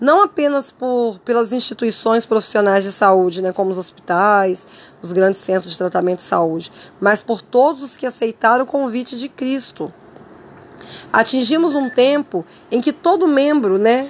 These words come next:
da, da Igreja de Cristo, ele deveria lançar mão da obra médico-missionária.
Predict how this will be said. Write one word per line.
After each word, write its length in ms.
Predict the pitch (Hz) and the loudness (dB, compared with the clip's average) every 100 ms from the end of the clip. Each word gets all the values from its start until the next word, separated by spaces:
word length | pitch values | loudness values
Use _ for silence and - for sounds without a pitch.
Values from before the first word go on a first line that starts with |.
| - - | -12 -2
da, 300 | 208 208 190 | 4 4 4
da 140 | 220 | 4
Igreja 380 | 202 214 254 254 | 4 4 4 0
de 120 | 214 | -8
Cristo, 560 | - 233 302 294 196 165 - - | -4 -2 0 -2 -6 -8 -12 -4
ele 160 | 220 240 | 2 4
deveria 380 | 262 254 269 269 | 4 0 2 2
lançar 420 | 277 269 - 262 | 2 2 0 0
mão 300 | 262 254 294 | 2 4 4
da 120 | 254 | 6
obra 240 | 247 226 233 | 6 4 0
médico-missionária. 1120 | 220 220 - 214 208 214 190 180 190 247 | -2 -4 -6 -8 -6 -4 -2 -2 0 0